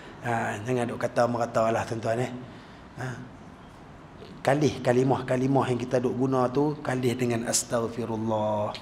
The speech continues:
kalih dengan subhanallah wa bihamdi, kalih dengan Allahumma salli ala sayyidina Muhammad. Banyak manfaat,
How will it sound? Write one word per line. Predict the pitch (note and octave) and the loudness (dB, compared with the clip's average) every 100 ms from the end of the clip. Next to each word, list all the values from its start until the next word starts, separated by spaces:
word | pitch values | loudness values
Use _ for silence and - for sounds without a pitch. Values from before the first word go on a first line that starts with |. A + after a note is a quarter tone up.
| - | -4
kalih | C3 C3 A#2 | 0 2 0
dengan | A#2+ A2+ | -2 -2
subhanallah | - A#2+ A2 B2+ A#2+ A2+ A2+ A2+ A2+ | -2 0 2 2 2 2 2 4 4
wa | A#2+ A2 | 0 -2
bihamdi, | A2+ B2+ A2+ A2 A#2 A2 - - | -2 -2 -2 0 0 0 -4 0
kalih | C#3+ C#3+ B2+ A#2+ | 2 4 2 0
dengan | B2 A#2 | -2 0
Allahumma | B2 A#2 A#2 A#2 A#2 A2 | 0 4 4 4 -2 0
salli | - A#2 A2+ | 0 0 0
ala | G#2 A#2 A2+ | 2 2 2
sayyidina | A2 A#2+ A2 A2+ A#2 A#2 A#2 A2+ | 2 -2 -2 -2 -2 0 0 0
Muhammad. | A2+ - A#2 A#2 A#2 A#2+ - - | 0 -4 -2 0 0 -2 -12 -6
Banyak | D3 D#3 D3+ D3 B2+ | -2 0 0 -2 -2
manfaat, | B2+ A#2+ A#2+ A#2 A#2 | -2 0 0 0 -2